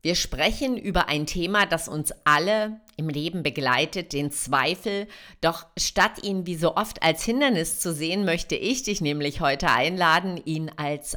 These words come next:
eine Art wertvollen Begleiter zu betrachten. What if? Was wäre,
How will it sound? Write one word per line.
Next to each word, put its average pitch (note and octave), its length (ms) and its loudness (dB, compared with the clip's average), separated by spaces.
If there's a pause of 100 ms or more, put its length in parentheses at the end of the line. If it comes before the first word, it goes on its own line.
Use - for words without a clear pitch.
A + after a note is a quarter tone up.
eine D3 300 -4
Art C#3 300 -6
wertvollen D3+ 480 -2
Begleiter D3+ 460 0
zu - 140 -10
betrachten. - 760 -10 (1120)
What F3+ 260 6
if? A3+ 500 2 (140)
Was F3 380 2
wäre, G3 400 0